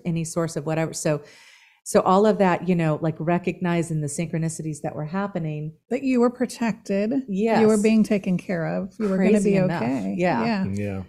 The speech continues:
Speaker 1: So it, it was, you know, following all of that and, and building into, I guess, that trust,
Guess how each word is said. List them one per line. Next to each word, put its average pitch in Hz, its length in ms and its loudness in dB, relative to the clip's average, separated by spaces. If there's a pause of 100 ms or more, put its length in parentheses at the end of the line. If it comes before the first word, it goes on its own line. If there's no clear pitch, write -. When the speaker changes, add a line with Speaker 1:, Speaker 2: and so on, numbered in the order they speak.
Speaker 1:
So 208 480 6 (260)
it, 196 160 0
it 214 160 8
was, 208 340 2 (720)
you 214 100 0
know, 190 140 0
following 202 560 0
all 185 260 0
of 160 220 -2
that 180 480 0
and, 165 360 -2
and 156 440 -2 (260)
building 196 440 4
into, 180 500 -2
I 160 80 -2
guess, 175 300 -4
that - 360 -6
trust, - 640 -6